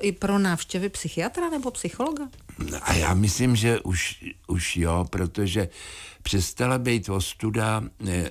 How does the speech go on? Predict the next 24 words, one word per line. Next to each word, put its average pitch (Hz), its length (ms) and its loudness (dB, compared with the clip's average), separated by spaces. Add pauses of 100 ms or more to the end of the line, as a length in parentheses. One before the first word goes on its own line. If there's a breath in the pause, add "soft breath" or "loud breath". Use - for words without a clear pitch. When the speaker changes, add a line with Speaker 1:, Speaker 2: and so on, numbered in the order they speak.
Speaker 2:
jak 85 280 -4
si - 160 -2
mít 104 160 4
deprese. 78 840 -4 (540)
Zatím 98 380 0
je 107 100 2
ostuda 95 440 -2
mít 92 240 0
psychózu, 76 680 -4
jo. 65 160 -6 (840 loud breath)
Ale 90 340 2
mít 101 220 4
deprese 110 640 0
už - 280 -4
je 104 100 0
nobl, 82 640 2 (420)
to, 82 100 -4
to 90 160 0
už 92 120 0
je 104 80 4
do-, 104 260 4
<laughs> 110 80 4
dokonce - 440 2
in, 113 540 0